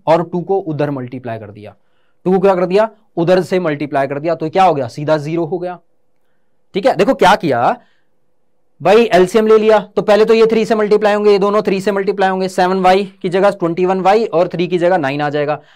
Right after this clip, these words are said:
फिर ये टू एलसीएम लिया तो ये एट वाई हो जाएगा, डिवाइडेड,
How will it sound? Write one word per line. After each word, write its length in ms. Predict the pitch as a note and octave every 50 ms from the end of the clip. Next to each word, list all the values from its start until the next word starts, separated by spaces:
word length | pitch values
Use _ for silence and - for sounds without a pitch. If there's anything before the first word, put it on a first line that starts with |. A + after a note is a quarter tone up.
| _ _ -
फिर 80 | F#3
ये 160 | G3 G#3 G#3+ G3+
टू 160 | G#3 G#3+ G#3
एलसीएम 340 | G#3+ F#3 G3 F#3+ F#3+ G#3+ G#3
लिया 140 | G#3 G#3+ G#3+
तो 100 | G#3+ G#3
ये 60 | G3+ -
एट 200 | D#3+ E3+ E3+ F3+
वाई 180 | F#3 F#3 G3
हो 80 | G3+ G3+
जाएगा, 320 | F#3 G#3 G3+ G3+ A3+ G#3 D#3
डिवाइडेड, 460 | C#3+ D3+ E3+ E3+ E3+ F3 F3 G3 F3+